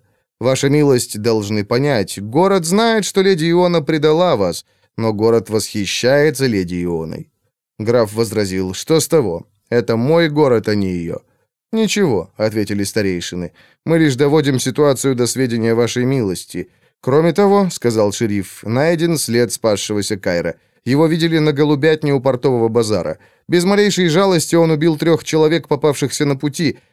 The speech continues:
но от чего-то пощадил птичника и его сынишку. Они сообщили, что северянин отправил несколько птиц,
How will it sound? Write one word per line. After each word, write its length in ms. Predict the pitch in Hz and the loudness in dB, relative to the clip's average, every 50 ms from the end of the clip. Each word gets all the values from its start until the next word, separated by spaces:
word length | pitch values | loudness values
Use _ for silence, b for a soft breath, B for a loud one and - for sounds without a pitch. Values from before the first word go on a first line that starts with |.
| b b _ | b b _
но 140 | 127 131 131 | 0 2 4
от 160 | 131 117 - | 2 2 0
чего-то 360 | - - 135 135 131 - 123 | -2 0 2 2 2 0 -2
пощадил 560 | 101 - 123 117 - - 120 110 127 143 131 101 | -2 -2 -2 -2 -2 -4 -2 0 0 0 0 0
птичника 640 | - - - 135 123 - - 131 120 - - 117 | -4 -6 -6 -6 -6 -4 -4 -4 -2 0 0 0
и 220 | 107 107 113 117 117 | 2 2 2 2 2
его 160 | 117 110 110 | 0 0 -2
сынишку. 580 | - - 139 143 147 117 - - - - - b b b b b b b - | -2 -2 -2 -2 -2 -4 -4 -8 -14 -18 -20 b b b b b b b -2
Они 260 | 110 127 135 139 131 | 0 2 4 4 4
сообщили, 500 | 117 127 123 113 101 - 147 156 143 127 | 4 2 2 2 2 0 0 2 2 0
что 200 | - - 120 110 | 0 0 -2 -4
северянин 500 | - - 117 117 127 139 147 143 131 127 | -2 -2 0 2 2 2 2 2 0 0
отправил 460 | 120 - - - 139 139 139 143 143 | -2 -2 -2 0 0 2 2 2 2
несколько 500 | 139 147 139 131 - 156 131 127 - 156 | 2 2 0 0 -2 -4 -2 -2 -4 -6
птиц, 400 | 131 - - 151 113 - - - | -6 -6 -6 -6 -4 -6 -8 -12